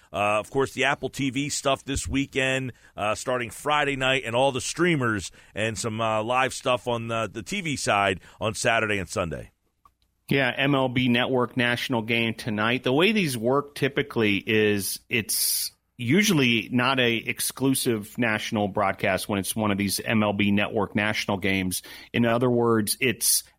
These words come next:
Speaker 2: out of market only. So, you know, the, the nation will get to watch Mariners and Yankees tonight as we're taping on Thursday. Uh, Bob Costas,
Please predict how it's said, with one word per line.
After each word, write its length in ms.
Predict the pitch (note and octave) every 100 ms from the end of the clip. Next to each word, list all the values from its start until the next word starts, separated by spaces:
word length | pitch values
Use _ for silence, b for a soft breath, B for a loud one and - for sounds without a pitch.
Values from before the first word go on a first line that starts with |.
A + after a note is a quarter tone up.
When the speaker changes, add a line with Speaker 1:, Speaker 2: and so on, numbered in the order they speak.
| -
Speaker 2:
out 180 | C3+ D#3
of 120 | C3+
market 500 | C3 C3 - G#2 -
only. 460 | B2 A2+ B2+ G2 E2
So, 460 | - A#2+ G#2+ F#2+ B B
you 80 | A#2+
know, 100 | A2
the, 220 | G#2 G#2+ A2 -
the 100 | G#2+
nation 760 | G2+ A#2+ E3 - C3 G#2 G2
will 100 | A2+
get 220 | A2 A2 -
to 100 | A2+
watch 420 | G#2 G#2+ G#2+ -
Mariners 580 | G#2+ A#2+ B2 A#2 A2 G#2+
and 120 | G2+
Yankees 680 | G#2+ C#3 - A#2 G2 - -
tonight 440 | - A2 G2 G2+
as 180 | G2+ F#2+
we're 100 | G2
taping 400 | F#2 G2+ F#2+ G2+
on 160 | G2 F#2
Thursday. 800 | - F#2+ F#2+ F2 - F#2+ F#2+ A2 B B B
Uh, 160 | - F#2
Bob 360 | F#2 G#2 G2+
Costas, 840 | - A2+ G#2 - A2 G2+ - - -